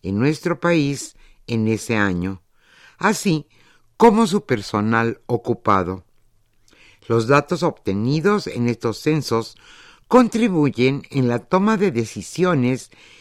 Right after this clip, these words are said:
entre las personas encargadas o propietarias de los establecimientos,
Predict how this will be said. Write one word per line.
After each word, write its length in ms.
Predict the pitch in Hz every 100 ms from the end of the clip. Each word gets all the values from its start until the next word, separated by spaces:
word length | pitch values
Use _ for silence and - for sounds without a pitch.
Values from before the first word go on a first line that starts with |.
| - _
entre 400 | 220 240 240 240
las 140 | 208
personas 760 | - 120 - 135 123 107 101 - _ _ _ _ _ -
encargadas 1000 | 143 131 - 107 107 120 151 151 160 -
o 180 | - 87
propietarias 960 | 127 147 135 131 - 175 131 123 123 - _ _ _
de 140 | 120 131
los 300 | 135 127 123
establecimientos, 1200 | - 127 113 104 127 113 104 95 - 90 -